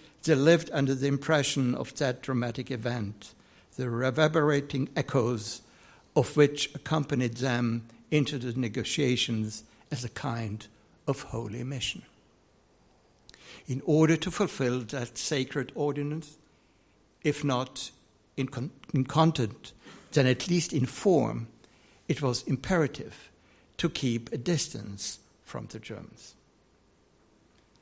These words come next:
But keeping a distance from the Germans proved not easy task for the Israeli negotiators.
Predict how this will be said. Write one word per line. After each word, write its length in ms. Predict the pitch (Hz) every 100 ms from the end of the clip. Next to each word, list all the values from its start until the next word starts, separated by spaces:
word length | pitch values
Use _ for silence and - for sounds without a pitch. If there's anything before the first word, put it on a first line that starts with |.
| _ _ _ _ _ _ _
But 200 | 208 202
keeping 380 | - 262 262 233
a 40 |
distance 500 | 170 185 180 214 214
from 220 | 202 202 175
the 120 | 165
Germans 500 | 131 151 156 175 -
proved 480 | - 156 143 143 147
not 240 | 151 156
easy 400 | - 190 180 185
task 720 | 185 214 214 185 - - -
for 200 | - 113
the 120 | 110
Israeli 440 | 110 113 117 113 120
negotiators. 960 | 127 160 139 - - - 110 110 -